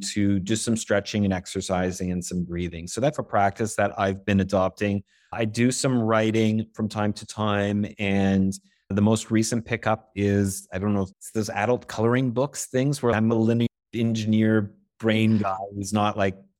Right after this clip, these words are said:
free-form poetry. So if you give me a coloring book and some markers, I seem to find some satisfaction in that. I think it can obviously be any range of anything that works for you,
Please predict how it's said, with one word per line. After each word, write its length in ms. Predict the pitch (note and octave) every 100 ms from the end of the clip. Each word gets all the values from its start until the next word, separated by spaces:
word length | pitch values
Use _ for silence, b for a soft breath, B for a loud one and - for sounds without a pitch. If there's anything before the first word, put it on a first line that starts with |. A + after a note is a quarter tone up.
| _
free-form 520 | - A2+ A2 A2 G2+
poetry. 640 | - A2 A2+ - D3 F#3
So 320 | - - -
if 140 | A2+ A2+
you 60 |
give 120 | A#2 A#2+
me 120 | A#2+
a 60 |
coloring 440 | A#2 C3 A#2 A2 G#2+
book 180 | A2 -
and 100 | G#2
some 180 | G#2
markers, 500 | G2+ G2+ G2 G2+ G2
I 40 | G2
seem 220 | - G#2
to 100 | G2
find 220 | - F#2+
some 160 | F2+ F#2+
satisfaction 800 | - F2+ F#2+ - F#2 F2 - F#2+
in 80 | F#2
that. 260 | F2+ F#2 B B B
I 80 | C#3
think 200 | E3+ G3
it 120 | F3+
can 100 | D3
obviously 400 | A#2+ A#2 A#2 -
be 240 | A2 G#2+
any 240 | A2 G#2+ G#2+
range 460 | G2 G2 G2+ G2
of 100 | G2
anything 540 | F#2 G2+ G#2 G2 G2+ G2
that 200 | F#2+ G2
works 300 | F#2+ F#2+ -
for 140 | -
you, 380 | G2 G2 A2 E3